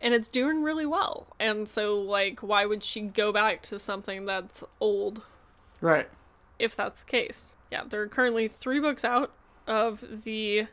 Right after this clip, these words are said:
Speaker 1: Shades of London series, the last one being The Shadow Cabinet, which is where that came from. Came out in twenty fifteen, so it's been five years. Six years almost.
Speaker 2: That's a lot better than ten years, I guess.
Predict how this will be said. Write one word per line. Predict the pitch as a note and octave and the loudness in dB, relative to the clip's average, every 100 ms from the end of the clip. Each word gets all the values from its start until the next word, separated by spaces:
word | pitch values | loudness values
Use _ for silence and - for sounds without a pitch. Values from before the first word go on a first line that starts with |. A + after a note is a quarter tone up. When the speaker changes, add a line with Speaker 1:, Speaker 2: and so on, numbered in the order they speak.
| _ | _
Speaker 1:
Shades | - F4 F4 | 0 2 2
of | A#3+ | 0
London | A#3 A3 A3 A#3 | 0 0 -2 -2
series, | C#4 C#4 C#4 C4+ | 0 2 2 2
the | B3+ | 4
last | B3+ C#4 - | 4 4 2
one | B3 | 0
being | A3 G#3+ G#3 | 2 0 -2
The | |
Shadow | G#3+ - A3 G#3+ | -2 2 2 2
Cabinet, | G#3+ G3 G#3 A3 A3+ | 0 -4 -2 -2 -4
which | A3 - | -4 -8
is | - | -6
where | - | -4
that | A3+ - | -4 -6
came | - A3 | -6 -8
from. | A3+ G#3+ - - | -4 -6 -8 -8
Came | - F#4 | 0 2
out | F4 | 2
in | A#3 C4 | 2 -2
twenty | - C#4+ C#4 | -2 -2 -2
fifteen, | C4 - A#3 G#3+ | -4 -4 -6 -6
so | - | -8
it's | G#3+ - | -8 -6
been | A#3 | -4
five | G#3+ - | -4 -6
years. | - - - - - | -10 -14 -16 -20 -20
Six | - A3+ - | -4 -4 -4
years | - G3+ | -8 -10
almost. | G3 A3+ - - _ | -10 -12 -14 -20 _
Speaker 2:
That's | - - | -8 0
a | |
lot | E3 D3+ | 2 4
better | D3 C3+ | 4 4
than | A#2+ | 0
ten | - C3+ A#2+ | -2 -2 -2
years, | A#2 - | -4 -10
I | D#3 | -10
guess. | D#3 - - - | -8 -8 -8 -12